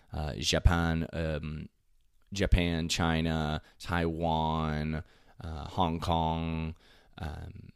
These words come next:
you get different results.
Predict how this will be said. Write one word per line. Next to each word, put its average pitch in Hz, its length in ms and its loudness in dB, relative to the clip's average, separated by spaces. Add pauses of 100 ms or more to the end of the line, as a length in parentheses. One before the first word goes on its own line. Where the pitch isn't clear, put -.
(1600)
you 123 260 -2
get - 380 2 (240)
different 151 400 2
results. - 960 0